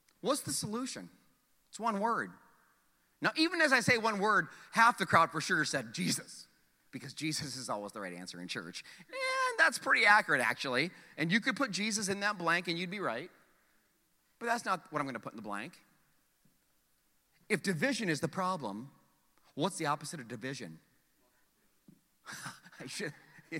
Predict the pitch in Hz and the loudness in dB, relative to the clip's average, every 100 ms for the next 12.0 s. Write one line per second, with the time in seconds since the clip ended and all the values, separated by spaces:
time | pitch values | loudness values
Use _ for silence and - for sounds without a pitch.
0 | - 220 - 170 165 196 165 175 170 160 | -10 -14 -16 -8 -2 0 0 0 0 0
1 | 156 175 220 254 - - - 156 - 208 | -2 -2 -6 -8 -12 -16 -8 -8 0 0
2 | - 196 214 240 170 180 160 151 147 123 | 4 2 4 2 2 2 2 2 0 -2
3 | 95 - 190 226 277 - - 180 - - | -6 4 6 6 4 0 -2 -4 -4 -12
4 | - - - - - - - - - _ | -18 -18 -20 -20 -20 -20 -20 -20 -20 _
5 | 135 180 175 202 233 269 277 240 - _ | 0 4 4 4 4 2 0 -6 -16 _
6 | _ _ _ _ _ _ _ _ _ 101 | _ _ _ _ _ _ _ _ _ -6
7 | 131 147 110 85 - 113 117 127 92 80 | -2 -2 -2 -6 -6 -4 -2 -4 -4 -10
8 | _ _ _ - - - - - - _ | _ _ _ -20 -20 -20 -20 -20 -20 _
9 | _ 95 101 117 113 98 85 82 _ _ | _ -12 -8 -6 -6 -8 -12 -16 _ _
10 | _ 135 127 131 147 170 - 143 - 139 | _ -10 -8 -8 -8 -8 -8 -8 -8 -10
11 | 143 143 104 98 117 156 160 180 202 | -10 -10 -6 -6 -4 -6 -8 -12 -14